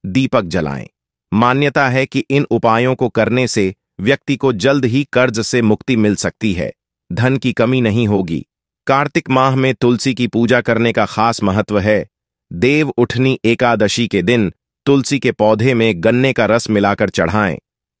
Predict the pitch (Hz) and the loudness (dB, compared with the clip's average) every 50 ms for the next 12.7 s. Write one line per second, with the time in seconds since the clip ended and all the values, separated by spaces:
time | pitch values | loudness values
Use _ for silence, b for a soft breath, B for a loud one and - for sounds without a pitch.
0 | - 120 123 - - 127 113 92 98 113 120 120 120 110 98 - _ _ _ - | -2 0 0 0 0 0 0 2 2 2 2 2 2 0 -4 -8 _ _ _ -14
1 | - 85 85 127 135 139 127 - 147 135 113 95 87 110 135 123 - 123 104 85 | -6 -2 0 2 2 0 0 0 0 0 0 -2 -2 -2 0 0 0 0 0 0
2 | 92 113 120 - 131 120 104 87 101 98 110 120 120 - 120 110 107 104 98 _ | -2 -2 0 0 -2 -2 0 0 2 2 2 2 0 0 0 0 0 0 -2 _
3 | _ _ _ _ - 139 135 113 - 139 120 113 107 110 110 - 117 110 - 120 | _ _ _ _ 2 2 2 2 0 0 2 2 2 2 2 0 0 0 -2 -4
4 | - - 101 104 104 101 - - 107 87 - 90 85 73 64 - - _ _ _ | -4 -2 -2 0 0 -2 -2 -2 -2 -2 -2 -2 -2 -2 -4 -8 -12 _ _ _
5 | _ _ _ _ _ - 107 120 131 - - 160 135 123 117 120 123 120 117 107 | _ _ _ _ _ -2 0 0 2 2 2 2 2 2 2 2 2 2 2 2
6 | 135 127 120 107 113 120 123 123 - _ _ _ _ _ - 123 117 110 117 110 | 2 0 2 2 2 2 2 0 -2 _ _ _ _ _ 0 2 2 2 2 2
7 | - 127 117 - 110 107 104 113 120 117 - 127 110 90 107 113 - - 127 123 | 0 0 0 0 0 0 0 0 0 0 0 0 0 2 0 0 0 -2 -2 -2
8 | 107 - 120 - 120 107 101 113 113 90 82 95 120 139 135 - 123 113 - 107 | 0 -2 -2 0 0 0 0 0 -2 -2 0 0 0 0 0 0 -2 0 0 2
9 | 98 104 104 98 92 90 101 104 87 92 90 - 98 95 85 76 76 62 - _ | 2 2 2 2 2 2 2 2 2 0 0 0 0 0 0 -2 -4 -8 -10 _
10 | _ _ _ _ _ - 92 104 101 92 78 85 107 113 107 113 113 107 - 110 | _ _ _ _ _ 0 0 2 2 0 0 0 0 2 2 0 0 0 0 -2
11 | 107 98 - 107 95 90 110 113 - - 104 98 - - 101 90 85 110 113 95 | -2 0 0 -2 0 0 -2 -2 0 0 -2 -2 -2 -2 -4 -2 -2 -2 -2 0
12 | 90 104 110 107 92 98 92 - 95 95 87 87 92 78 | 2 2 2 2 2 0 0 0 -2 -2 -2 -2 -4 -4